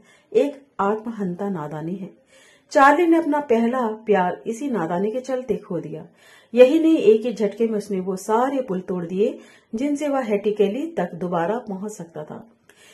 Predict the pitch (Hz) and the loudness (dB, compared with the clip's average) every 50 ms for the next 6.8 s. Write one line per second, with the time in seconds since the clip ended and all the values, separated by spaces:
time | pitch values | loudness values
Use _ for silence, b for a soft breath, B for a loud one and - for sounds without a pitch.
0 | b b b - 226 233 240 277 320 349 381 381 370 330 339 330 302 285 302 285 | b b b 2 4 6 6 6 4 4 2 2 2 2 0 -2 -2 -2 -2 0
1 | 285 285 277 269 - 190 202 202 196 208 226 226 247 262 277 - 247 220 220 202 | 0 0 0 -2 -2 0 0 2 2 2 0 -2 -4 -8 -8 -6 -6 -6 -2 -2
2 | 202 202 202 202 - 226 220 240 247 208 185 175 175 170 180 185 185 185 175 170 | -2 -2 -2 -4 -2 0 0 0 0 -2 -4 -6 -8 -8 -8 -6 -6 -4 -4 -4
3 | 175 170 180 160 165 190 220 233 226 202 180 170 165 165 165 - 214 185 160 175 | -4 -4 -4 -4 -4 -2 -2 0 -2 -2 -2 -4 -6 -6 -4 -2 -2 -2 -4 -6
4 | B B B B B B _ - 311 320 - 269 262 269 294 311 269 254 240 247 | B B B B B B _ -4 -2 2 4 4 6 6 6 4 2 0 -2 -2
5 | 254 247 262 262 254 285 277 - 214 220 226 226 240 220 220 214 185 180 196 220 | -4 -4 -4 -4 -4 -4 -4 -4 -4 -4 -2 -2 -2 -2 -2 -2 -2 -4 -4 -4
6 | 220 220 208 170 160 160 - - 175 - 170 165 165 - - | -4 -4 -4 -6 -8 -10 -12 -16 -16 -14 -14 -14 -14 -16 -18